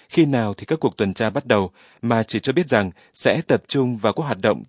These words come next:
tìm kiếm và cứu hộ khẩn cấp một cách nhanh chóng, đúng trình tự và hiệu quả trước các sự cố bất ngờ trên biển. Các cuộc tuần tra trên Biển Đông thường được tiến hành bởi các tàu dân sự, dù Hải quân Trung Quốc thường tiến hành các cuộc diễn tập tại vùng biển tranh chấp này.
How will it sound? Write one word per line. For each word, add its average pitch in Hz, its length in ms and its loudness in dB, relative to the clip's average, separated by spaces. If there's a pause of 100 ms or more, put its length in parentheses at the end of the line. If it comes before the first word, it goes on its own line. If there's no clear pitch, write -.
tìm 104 260 0
kiếm 110 360 -2
và 101 120 -2
cứu 117 180 -6
hộ 131 200 0
khẩn 92 220 -6
cấp 165 200 -2 (320)
một 110 100 -2
cách 156 220 -2
nhanh 113 180 0
chóng, 110 320 -2 (300)
đúng 123 180 0
trình 110 200 -2
tự 120 220 0 (160)
và 107 100 0
hiệu 104 200 -4
quả 98 320 -2 (320)
trước 208 300 4
các 196 160 0
sự 95 240 -2
cố 104 100 0
bất 139 160 -4
ngờ 101 160 0
trên 104 180 -4
biển. 98 180 0 (680)
Các 208 120 2
cuộc 170 140 2
tuần 117 160 2
tra 143 200 0
trên 135 200 -4
Biển 101 160 0
Đông 120 180 2 (280)
thường 127 140 2
được 110 120 0
tiến 147 100 -2
hành 113 300 -2
bởi 101 120 0
các - 160 -4
tàu 101 120 2
dân 107 160 -4
sự, - 280 -2 (300)
dù 120 200 -2
Hải 117 180 -2
quân 127 220 -2
Trung 123 260 -2
Quốc 214 300 2
thường 104 300 -2
tiến 107 160 -2
hành 113 260 -2 (380)
các 180 200 0
cuộc 113 160 0
diễn 98 160 -6
tập 107 200 0 (160)
tại 95 160 -2
vùng 98 200 -4
biển 92 180 0
tranh 104 180 -6
chấp 123 180 -4
này. 95 200 0